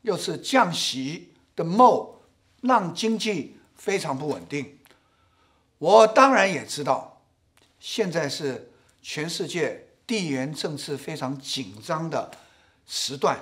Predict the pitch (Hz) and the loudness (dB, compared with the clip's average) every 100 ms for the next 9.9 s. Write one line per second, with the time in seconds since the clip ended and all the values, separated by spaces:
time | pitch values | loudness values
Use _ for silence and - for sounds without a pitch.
0 | - _ _ _ _ - - 170 151 147 | -14 _ _ _ _ -16 -8 -6 -4 -6
1 | 156 160 180 170 156 160 143 131 127 135 | -6 -8 -8 -6 -4 -4 -6 -2 2 2
2 | - 131 143 165 226 - 113 101 160 107 | 0 -4 2 2 2 -4 -10 -6 -6 -6
3 | - 123 123 - _ _ _ 147 156 175 | -6 -6 -6 -20 _ _ _ -4 -2 -2
4 | 143 127 147 131 170 170 - _ _ 123 | -4 -4 -2 0 0 -4 -18 _ _ -8
5 | 120 123 175 170 - 185 139 160 220 135 | -6 -4 -4 -2 0 2 2 0 -2 -6
6 | 107 117 160 123 143 131 92 - 101 98 | -12 -6 -6 -4 -4 -6 -8 -14 -20 -20
7 | _ _ _ _ _ - - - - 208 | _ _ _ _ _ -12 -6 -4 -2 2
8 | 208 165 104 - _ _ _ _ - 208 | 4 4 0 -14 _ _ _ _ -2 -2
9 | - 185 180 117 113 165 135 139 139 | -2 -4 -4 -10 -8 -6 -4 -4 -6